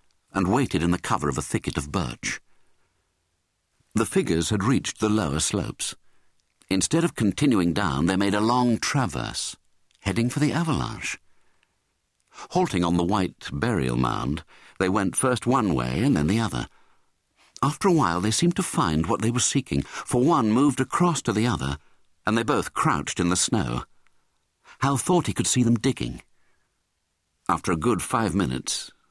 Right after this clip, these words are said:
the two figures began to ski down the valley. Hal let them get quite close before emerging from the thicket. The two men stopped dead. One slid an automatic weapon off his shoulder. Hal called a casual,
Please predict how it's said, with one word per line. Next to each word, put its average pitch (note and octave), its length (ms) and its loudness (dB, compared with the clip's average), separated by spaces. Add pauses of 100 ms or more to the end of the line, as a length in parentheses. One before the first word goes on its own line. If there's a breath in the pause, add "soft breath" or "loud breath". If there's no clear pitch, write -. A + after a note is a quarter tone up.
(140)
the D2+ 80 -4
two C3+ 160 0
figures E2 320 -2
began E2 300 -2
to F2 100 -2
ski D2 340 0
down C2+ 260 -4
the C#2 80 0
valley. C#2+ 420 -4 (1300 loud breath)
Hal D#3 160 2
let E3 200 2
them D3+ 140 4
get C#3+ 220 -2
quite - 280 0
close G#2 360 0
before A2+ 360 0
emerging G#2 560 2
from F2+ 140 2
the F#2+ 80 2
thicket. - 420 -8 (760)
The F#2 60 -2
two B2 160 0
men D#2+ 240 2
stopped - 500 -2
dead. A#1 340 -4 (840)
One A#2 380 2
slid B2+ 260 2
an A#2 100 2
automatic B2 460 2
weapon A2+ 320 0
off D2 140 -4
his F2+ 100 -6
shoulder. C2+ 480 -2 (1300)
Hal C#3+ 260 2
called C3 320 2
a A2+ 60 0
casual, B2+ 640 0